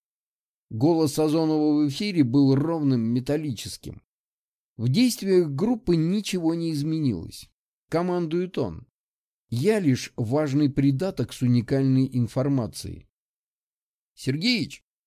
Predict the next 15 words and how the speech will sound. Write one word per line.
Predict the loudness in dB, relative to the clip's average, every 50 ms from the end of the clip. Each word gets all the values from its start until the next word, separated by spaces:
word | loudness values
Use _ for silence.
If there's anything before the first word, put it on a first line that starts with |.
| _ _ _ _ _ _ _ _ _ _
Сазонов | -4 -2 0 0 2 2 2 2 0 0 2
повернулся | 0 2 2 2 0 0 -2 -2 -4 -4 -4
ко | -4 -2
мне. | -2 -2 -2 -2 -4 -8 -16 _ _
"Снайперы | -12 -6 -4 -2 0 0 0 0 0 0 0 0 0
на | 0 0
позициях. | -2 -2 -2 -4 -4 -6 -8 -8 -8 -10 -10 -10 -14 -18 _ _ _ _ _ _ _ _ _ _ _ -6
Глаз | 0 2 2 4 4 2 2 2
докладывает, | 2 0 0 0 0 0 0 2 2 2 2 4 2 2 0 -2 -2
у | -2 0
тех, | 2 2 0 0 0
кто | -4 -6 -2 0 0
внутри, | 2 2 0 0 0 0 0 -2 -2 0 0 -2 0
тяжёлое | 2 2 2 2 2 2 0 0 0 0
вооружение. | 0 0 0 0 0 -2 -2 -2 -2 0 0 -2 -2 -4 -8 -12